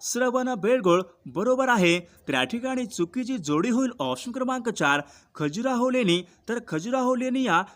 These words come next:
भारतामध्ये मध्य प्रदेश या राज्यामधल्या लेणी आहेत. तर या ठिकाणी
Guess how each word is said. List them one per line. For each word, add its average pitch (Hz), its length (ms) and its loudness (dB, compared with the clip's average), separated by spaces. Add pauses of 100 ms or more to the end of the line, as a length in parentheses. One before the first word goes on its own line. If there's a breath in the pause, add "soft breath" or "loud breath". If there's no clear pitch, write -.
भारतामध्ये 175 720 2 (220 loud breath)
मध्य 196 340 -2
प्रदेश 254 340 0
या 254 100 -2
राज्यामधल्या 135 640 -2
लेणी 139 260 2
आहेत. 139 180 2
तर 135 60 -2
या 120 140 0
ठिकाणी 247 400 -4